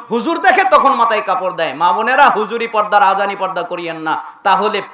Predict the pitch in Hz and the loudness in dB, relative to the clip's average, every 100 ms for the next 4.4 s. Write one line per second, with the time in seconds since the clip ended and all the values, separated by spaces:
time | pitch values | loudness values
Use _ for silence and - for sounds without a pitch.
0 | - 262 294 427 453 - - 403 330 - | 2 4 8 6 6 2 2 4 4 4
1 | 277 240 220 214 196 165 - - 170 233 | 2 2 0 -4 -2 -4 -4 -12 -6 -6
2 | - 262 320 - 440 440 427 392 392 480 | 0 4 4 6 6 8 8 8 8 6
3 | 494 427 427 370 - - - 480 494 480 | 8 8 8 6 4 -2 4 8 10 10
4 | 453 403 381 | 8 8 8